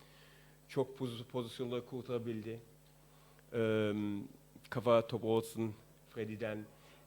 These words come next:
Trezeguet'e iki üç defa, Tolga'nın şutu olsun, Lucas'ın şutu olsun, çok pozisyonlar çıkmıştı. Her zaman bir, iyi bir kaleci,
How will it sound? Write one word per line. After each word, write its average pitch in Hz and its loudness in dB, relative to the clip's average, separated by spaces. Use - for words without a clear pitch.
Trezeguet'e 117 4
iki 120 -2
üç 120 0
defa, 110 4
Tolga'nın 120 -4
şutu 123 -12
olsun, 113 -6
Lucas'ın 123 -2
şutu 120 -4
olsun, 113 2
çok - -8
pozisyonlar 127 -6
çıkmıştı. 113 -12
Her 123 6
zaman 117 6
bir, 113 0
iyi 117 -2
bir 123 -6
kaleci, 113 -4